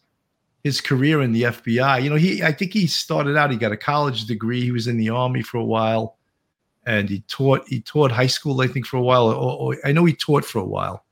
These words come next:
And then he went on the F B I, and he had a lot of experience, like, driving trucks and working heavy equipment. So his first experiences, uh, as an undercover were, like, doing h-,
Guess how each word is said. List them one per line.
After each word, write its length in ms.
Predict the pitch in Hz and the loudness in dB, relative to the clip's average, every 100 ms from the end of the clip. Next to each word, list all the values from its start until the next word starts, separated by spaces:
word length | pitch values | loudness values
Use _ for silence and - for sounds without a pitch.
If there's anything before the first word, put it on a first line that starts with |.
| _ _ _ _ _ _ | _ _ _ _ _ _
And 100 | 131 | 4
then 140 | 170 208 | 6 6
he 80 | |
went 200 | 196 190 | 6 6
on 140 | 180 170 | 6 6
the 140 | 160 | 6
F 180 | 160 - | 4 0
B 140 | 156 | 2
I, 180 | 156 175 | 4 4
and 100 | 131 | 4
he 60 | 127 | 2
had 140 | 170 | 2
a 60 | 202 | 2
lot 180 | 214 208 | 2 2
of 120 | 185 | 0
experience, 680 | 180 - 185 190 151 113 | 0 0 -2 0 -2 -2
like, 160 | 110 98 | -4 -2
driving 420 | 127 120 117 101 | 0 2 2 -2
trucks 500 | - - 131 127 - | 0 2 2 2 -2
and 140 | 104 110 | 0 0
working 320 | 120 127 104 | 0 -2 -2
heavy 240 | 113 117 | -2 -2
equipment. 540 | 113 - 127 131 123 - _ _ _ _ _ | -4 -2 -4 -4 -8 -10 _ _ _ _ _
So 240 | - 170 170 | -2 4 6
his 300 | 185 160 139 | 6 2 2
first 380 | - 202 185 180 | 2 2 2 0
experiences, 920 | - - 185 185 165 147 120 - - | 0 0 2 2 2 0 -2 -4 -6
uh, 280 | 151 123 123 147 | -2 0 0 0
as 180 | 131 | 0
an 100 | 139 | 2
undercover 600 | 160 196 - 127 110 117 113 _ _ _ _ - | 2 2 2 0 0 0 -2 _ _ _ _ -4
were, 100 | 143 | 2
like, 240 | 143 - | 2 4
doing 200 | 151 147 | 2 4
h-, 140 | 135 | 0